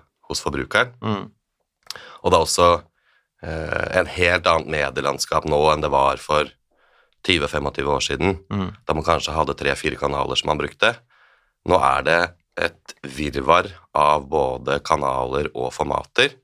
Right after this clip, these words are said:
Speaker 1: eh, med helt ulike egenskaper, så det er ganske vanskelig å orientere seg. Så derfor har det,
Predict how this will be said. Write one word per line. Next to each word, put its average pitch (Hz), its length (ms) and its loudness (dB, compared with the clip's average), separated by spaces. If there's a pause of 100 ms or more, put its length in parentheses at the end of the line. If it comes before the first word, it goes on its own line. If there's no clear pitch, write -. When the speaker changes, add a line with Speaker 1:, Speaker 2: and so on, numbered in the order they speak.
(600)
Speaker 1:
eh, 78 260 -2
med 85 180 0
helt 76 540 -4 (120)
ulike 67 580 -2 (100)
egenskaper, - 500 -6
så 76 100 -2
det 73 80 2
er 73 140 4
ganske 76 280 -4
vanskelig 71 520 -2
å 69 100 -2
orientere 71 420 -6
seg. 76 160 -4
Så 76 80 -8
derfor 73 280 -4
har 76 80 2
det, 80 140 0